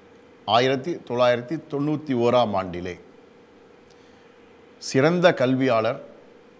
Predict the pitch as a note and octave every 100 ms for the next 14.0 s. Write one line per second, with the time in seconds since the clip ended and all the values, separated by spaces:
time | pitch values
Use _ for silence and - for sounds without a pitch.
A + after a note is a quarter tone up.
0 | - - - - - - - - - -
1 | A2+ - F3 B2+ B2+ A#2+ G#2 G#2 A#2 D3
2 | - - - - - - - - - -
3 | - - - - - B2 D#3 E3+ D#3+ C3
4 | B2+ C3 C#3 B2 A2 G#2+ G#2 C#3 - -
5 | - _ _ _ - - - - - A#2+
6 | B2+ A#2+ A#2+ - - - - - - -
7 | - - - - - - - - - -
8 | D3 F3 E3+ C#3+ C3+ B2+ A#2+ F#2+ A2+ G#2+
9 | A2 E3+ - - - - - - - -
10 | C3 C3 D3 C#3+ - - - - - _
11 | - - A2+ B2+ D3 D3+ D3 B2+ A#2 G#2
12 | A#2 - C#3+ C3 A2 G#2+ F#2+ A2+ D3 -
13 | - - - F#2+ F#2+ F#2 F2 F2 F2